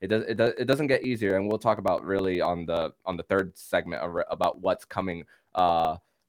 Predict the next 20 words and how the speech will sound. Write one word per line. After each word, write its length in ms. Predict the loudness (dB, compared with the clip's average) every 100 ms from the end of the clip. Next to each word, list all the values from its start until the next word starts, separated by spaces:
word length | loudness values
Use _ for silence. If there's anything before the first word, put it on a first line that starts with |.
| -6
for 240 | 0 0
the 80 | 0
Panthers. 340 | 2 2 2 0
But 260 | 0 0 -4
also 320 | 2 4 6
I 80 | 4
think 180 | 2 0
about 240 | 2 2 2
r-, 160 | -6 -8
really 340 | 0 2 4 2
where 220 | 2 0
the 80 | 0
Blue 240 | -2 -4
Jackets 420 | 0 0 -2 -8 2
are. 260 | 6 6 6
I 80 |
mean, 260 | 2 -2 -6 _ _ _ _ _ _ _ _ -6
w-, 180 | -4 -2 4
last 400 | 8 8 6 0
year, 240 | -2 -2